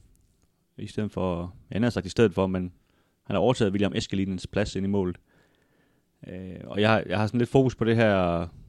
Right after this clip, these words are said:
her lille spil, der har kørt, hvor, øh, hvor han jo bliver hentet ind på en lejeaftale, og A G F gør meget ud af at sige, at, at det er en åben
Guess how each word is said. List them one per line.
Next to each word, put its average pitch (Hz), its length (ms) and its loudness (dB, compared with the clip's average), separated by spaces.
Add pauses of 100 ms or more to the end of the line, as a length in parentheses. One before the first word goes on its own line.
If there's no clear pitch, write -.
her 107 80 4
lille 110 160 4
spil, 135 360 -2
der 117 80 2
har 87 80 -2
kørt, 90 340 2 (920)
hvor, 92 320 2
øh, 82 220 -2 (160)
hvor 90 100 -2
han 92 120 0
jo 90 60 -2
bliver 90 160 2
hentet 95 240 2
ind 139 120 2
på 113 80 0
en 98 60 2
lejeaftale, 113 720 2
og 87 600 -6
A - 20 -8
G 113 160 2
F - 60 -16
gør 101 100 0
meget 98 220 4
ud 127 120 2
af 107 100 2
at 95 100 -4
sige, 123 260 -2
at, - 360 -10
at - 160 -8
det 95 80 2
er 95 40 4
en 95 120 0
åben 110 360 4